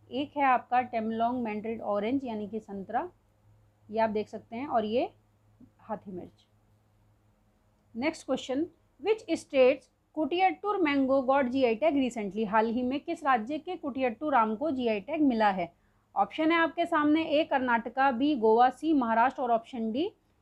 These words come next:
केरला। तो कुटियाट्टूर आम का जो संबंध है वो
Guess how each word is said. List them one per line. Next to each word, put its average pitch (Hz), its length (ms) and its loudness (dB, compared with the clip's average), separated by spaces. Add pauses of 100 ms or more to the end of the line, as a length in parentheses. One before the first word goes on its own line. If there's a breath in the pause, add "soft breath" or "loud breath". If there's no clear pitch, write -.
(140)
केरला। 202 380 4 (400)
तो 262 100 0
कुटियाट्टूर 302 640 0
आम 294 300 4
का 330 160 6
जो 330 380 2
संबंध 262 420 0
है 294 120 2
वो 302 300 -2